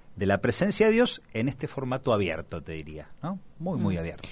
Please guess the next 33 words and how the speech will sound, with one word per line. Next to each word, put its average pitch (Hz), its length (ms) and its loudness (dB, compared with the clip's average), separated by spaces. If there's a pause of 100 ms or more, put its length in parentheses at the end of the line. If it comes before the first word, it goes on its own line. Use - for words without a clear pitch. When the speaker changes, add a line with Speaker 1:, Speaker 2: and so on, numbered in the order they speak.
(120)
Speaker 2:
Bueno, 233 260 0
un 226 100 -2
poco 262 220 4
en 226 80 0
línea 247 240 2
con 202 180 0
eso, 226 440 2
últimamente 202 600 0
se 180 100 0
escucha 180 360 0
mucho 180 320 0
esto 180 260 0
de, 170 300 4 (500)
eh, 160 160 2
la 151 140 0
gente 196 340 0
perdió 170 880 4
la 151 220 0
credibilidad 156 720 2
en 208 180 0
la 208 100 4
iglesia, 202 760 2 (100)
no 170 300 4
en 175 100 4
el 165 100 2
catolicismo, 147 720 -2
quizás. 127 460 -8 (580)
Speaker 1:
Claro, 131 320 12
porque 110 280 4
por 110 200 6
ahí 156 160 8
a 151 60 12
veces, 160 440 6